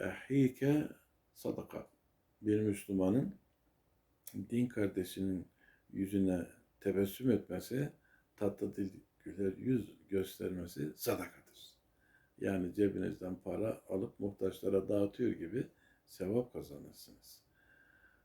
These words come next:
Bazen öyle olur ki sadakaya ihtiyacınız olmaz ama güler yüze ihtiyacınız olur. O yüzden Müslümanlarla konuşurken güler yüzlü olmak lazım. Güler yüzlü olmak başka bir şey,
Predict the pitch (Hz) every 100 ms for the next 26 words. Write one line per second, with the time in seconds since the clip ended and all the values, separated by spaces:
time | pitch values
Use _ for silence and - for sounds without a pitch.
0 | - 104 104 113 113 113 117 127 151 151
1 | 117 - - _ - 107 107 107 110 113
2 | 107 104 107 107 107 107 110 113 139 147
3 | 131 101 98 98 110 107 98 101 127 -
4 | _ _ _ _ 101 101 104 95 90 92
5 | 92 - 78 - - 113 113 92 95 120
6 | 151 _ _ _ _ _ 110 - - 107
7 | 98 98 90 85 107 127 95 90 85 -
8 | - 127 117 90 90 113 107 90 92 101
9 | 95 92 95 - 78 - - _ _ _
10 | _ _ _ - 110 113 107 107 101 104
11 | 104 95 90 - 95 - 131 107 87 120
12 | 143